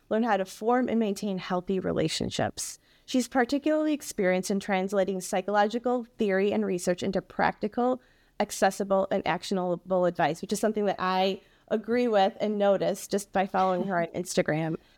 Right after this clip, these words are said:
Speaker 1: She has her master's degree in human development and family science, and her doctorate is in counseling psychology. She's a mom to two and a wife to her high school sweetheart, which I loved. And she's on a mission to help women feel empowered in all of their relationships so they can feel whole,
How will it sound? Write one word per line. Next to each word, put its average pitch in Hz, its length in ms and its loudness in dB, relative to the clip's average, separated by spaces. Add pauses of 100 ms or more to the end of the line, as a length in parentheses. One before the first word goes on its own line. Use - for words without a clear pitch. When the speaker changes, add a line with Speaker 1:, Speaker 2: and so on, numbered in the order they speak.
(140)
Speaker 1:
She 262 100 2
has 254 100 4
her 285 80 2
master's 240 460 0
degree 240 300 0
in - 160 -4
human 202 300 -2
development 214 680 0
and 180 140 -4
family 175 260 0
science, 226 600 0
and 190 140 -2
her 190 100 0
doctorate 185 440 -2
is 175 120 -2
in 175 120 0
counseling 175 460 -2
psychology. 170 720 0 (360)
She's 214 200 -2
a 233 40 4
mom 190 280 0
to 190 80 -4
two 330 500 0 (100)
and 220 140 0
a 202 60 0
wife 196 240 2
to 208 80 -4
her 190 180 2
high 202 160 0
school 196 320 -2
sweetheart, 269 640 0
which - 160 -6
I 214 80 0
loved. 208 440 2 (460)
And 269 160 0
she's 269 140 -2
on 254 160 6
a - 20 0
mission 240 280 -2
to 233 60 -2
help 226 160 -4
women 208 260 2
feel 196 180 0
empowered 185 580 0
in 180 160 -4 (140)
all 214 260 4
of 226 140 0
their 180 120 2
relationships - 800 -4
so 208 100 0
they 185 200 2
can 196 160 -2
feel 175 260 -2
whole, 240 500 2